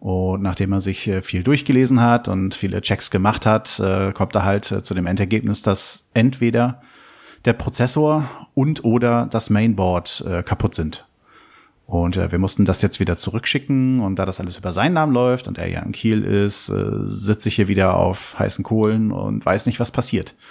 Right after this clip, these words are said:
Das ist schon blöd. Da, da hat man dann das Geld zusammen für, für, äh, so eine große Anschaffung. Also ich bin ja schon dabei und, äh, hab so etwa achthundert Euro in das Teil reingesteckt. Der soll halt ein bisschen länger vorhalten und mir hoffentlich vernünftige Audiobearbeitung, äh, möglich machen.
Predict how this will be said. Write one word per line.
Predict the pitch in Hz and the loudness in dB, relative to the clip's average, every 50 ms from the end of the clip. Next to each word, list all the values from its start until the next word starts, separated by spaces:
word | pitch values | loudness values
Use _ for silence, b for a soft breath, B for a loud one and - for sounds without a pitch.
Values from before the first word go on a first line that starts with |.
| B B B B B B B B B B | B B B B B B B B B B
Das | - 113 - | -4 -2 0
ist | |
schon | - 135 120 | 2 2 2
blöd. | 107 139 127 107 - | 2 0 0 0 0
Da, | 101 | 0
da | 90 98 | 0 0
hat | 123 - | 0 2
man | 135 | 2
dann | 120 117 113 | 2 2 2
das | 110 110 - | 0 0 0
Geld | - 107 120 127 | 0 0 0 0
zusammen | - - 143 127 135 135 139 143 143 139 139 139 139 139 139 131 - | 0 0 2 2 2 2 0 0 -2 -2 -2 -2 -2 -4 -4 -6 -8
für, | - - - 113 | -6 -4 -2 -2
für, | - - 120 110 104 104 104 104 107 104 104 98 107 107 104 104 | -2 0 0 2 2 2 0 0 0 -2 -2 -2 -2 -2 -2 -4
äh, | 104 | -4
so | 104 104 104 107 | -4 -4 -2 2
eine | 113 117 107 | 2 2 2
große | 104 104 107 110 - - 104 101 101 101 98 98 B B B B B B B | 2 0 0 2 2 4 4 2 2 0 -2 -2 B B B B B B B
Anschaffung. | - 110 - - - 101 - 117 120 120 107 104 - - | 0 0 2 2 0 0 0 2 0 0 -2 -4 -8 -10
Also | - 104 98 104 | -8 -6 -6 -6
ich | - - | -6 -6
bin | - - 107 110 | -2 0 2 2
ja | 107 107 | 2 2
schon | - - 110 107 | 2 2 2 2
dabei | 107 101 101 101 107 113 | 2 2 2 0 0 0
und, | - 113 104 104 104 104 - - | -2 -2 0 0 -2 -2 -4 -4
äh, | 107 107 | -4 -2
hab | 104 101 107 - | -2 -2 -2 -2
so | - 107 104 101 | 0 0 0 0
etwa | 98 - - 98 92 - | 0 -2 0 0 0 0
achthundert | - - - - - 101 92 - | -2 -4 -4 0 0 0 0 0
Euro | - 90 113 113 104 | 0 0 0 0 0
in | 95 95 | -2 -2
das | 92 - | -4 -4
Teil | - - 90 90 90 | -4 -4 -2 -2 0
reingesteckt. | 85 82 87 87 82 - - 95 104 - - - _ _ _ B B B B B B B B B B B | 0 -2 -2 -2 -4 -4 -4 -6 -6 -8 -10 -18 _ _ _ B B B B B B B B B B B
Der | 95 | -2
soll | 87 85 92 95 92 | 0 0 0 0 2
halt | 95 107 107 - | 0 0 0 0
ein | 104 | 0
bisschen | 95 - - 98 90 | 0 0 0 2 2
länger | 90 98 107 101 | 2 2 0 0
vorhalten | - - 113 98 98 104 110 - - 101 104 104 104 104 | 0 0 0 2 2 2 2 2 2 2 4 4 4 4
und | 101 98 101 | 2 2 2
mir | 101 92 | 2 2
hoffentlich | 87 - - - 101 - 110 - | 2 0 0 -2 -4 -4 -4 -2
vernünftige | - - 98 101 110 - - 113 90 101 92 | 0 2 2 2 2 0 0 0 0 2 2
Audiobearbeitung, | 90 98 113 123 104 80 107 87 - 87 95 95 98 - 98 95 92 92 92 95 92 | 2 2 2 2 2 2 2 2 2 2 2 0 0 0 0 0 0 0 0 -2 -2
äh, | 87 92 92 | -2 -2 -2
möglich | 92 92 92 92 110 127 - 110 - - | -2 0 2 2 2 2 2 0 -2 -2
machen. | 85 82 - 120 135 131 | -4 -4 -4 -6 -8 -10